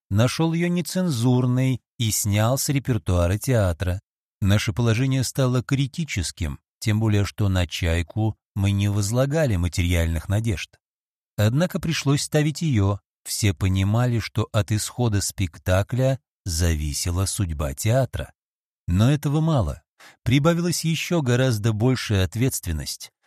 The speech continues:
Накануне спектакля, по окончании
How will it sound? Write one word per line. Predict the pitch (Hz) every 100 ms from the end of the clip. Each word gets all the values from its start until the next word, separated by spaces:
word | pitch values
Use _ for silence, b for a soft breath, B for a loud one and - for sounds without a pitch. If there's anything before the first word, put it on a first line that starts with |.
| _
Накануне | 90 104 135 143 156
спектакля, | 127 - 110 120 156 151 143
по | - 131
окончании | 131 156 143 185 175 170 165